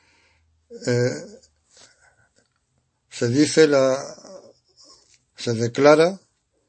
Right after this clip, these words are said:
que Allah es Jamil, Yuhibbul Jamal.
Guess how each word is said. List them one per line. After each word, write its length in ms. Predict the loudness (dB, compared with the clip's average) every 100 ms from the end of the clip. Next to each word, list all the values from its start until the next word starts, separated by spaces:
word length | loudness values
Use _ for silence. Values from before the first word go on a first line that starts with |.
| _
que 180 | -10 -8 -6
Allah 400 | -6 0 0 0
es 200 | -2 -8
Jamil, 680 | -4 -2 0 0 0 -2 -12 _ _ _ _ _ _ _ _ _ _ -8
Yuhibbul 540 | -8 -6 -8 -4 -6
Jamal. 440 | -6 -8 -10 -14